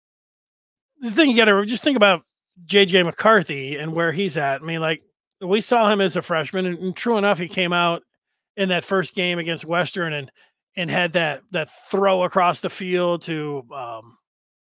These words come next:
remember Baldwin for sixty-nine yards that went for the touchdown. And, you know, he played, came in in some short yardage situations, ran the ball a little bit, and then, you know, did some other, but, you know, you know, the, the J J McCarthy,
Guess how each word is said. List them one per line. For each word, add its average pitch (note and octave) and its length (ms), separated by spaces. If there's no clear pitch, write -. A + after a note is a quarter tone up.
remember F3 240
Baldwin F3 680
for D3+ 340
sixty-nine F3 600
yards E3 340
that E3 100
went D#3+ 140
for F3 100
the D#3 80
touchdown. F3 540
And, A#3+ 100
you D4+ 80
know, D4 80
he A#3 140
played, G3 340
came G3 180
in F#3 100
in F3 60
some E3+ 140
short F#3 220
yardage E3+ 280
situations, E3+ 640
ran E3+ 180
the E3 80
ball E3+ 200
a - 20
little E3 160
bit, E3+ 240
and E3 80
then, E3+ 180
you F#3+ 100
know, F3+ 120
did F#3 220
some F#3+ 140
other, F3+ 200
but, A#3 180
you D#4 80
know, G3 280
you G3+ 80
know, F3+ 140
the, F3+ 380
the G3 120
J A3 240
J A3 180
McCarthy, G#3 760